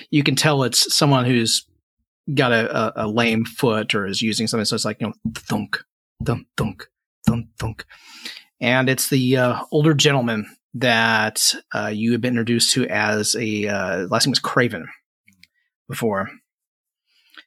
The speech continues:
He goes over to the bartender, gets a, uh, a coffee, and opens up a flask, puts something into it,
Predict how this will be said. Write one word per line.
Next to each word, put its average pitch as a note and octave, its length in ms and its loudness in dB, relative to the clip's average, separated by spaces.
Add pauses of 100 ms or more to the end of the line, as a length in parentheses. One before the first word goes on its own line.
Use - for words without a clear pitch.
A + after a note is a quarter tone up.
(200)
He D3 540 2 (560)
goes D#3+ 360 4
over C#3 460 2 (1200)
to C3+ 240 2
the A2+ 60 -8
bartender, B2+ 640 2 (140)
gets C#3 240 0
a, A#2 220 2
uh, A2+ 300 -2 (440)
a A#2 60 0
coffee, B2+ 500 0 (1080)
and A#2+ 380 0 (280)
opens C3 260 -2
up B2+ 60 -6
a A#2 40 -8
flask, C3 480 0
puts - 160 -4
something B2 240 0
into A#2+ 240 0
it, D3 180 0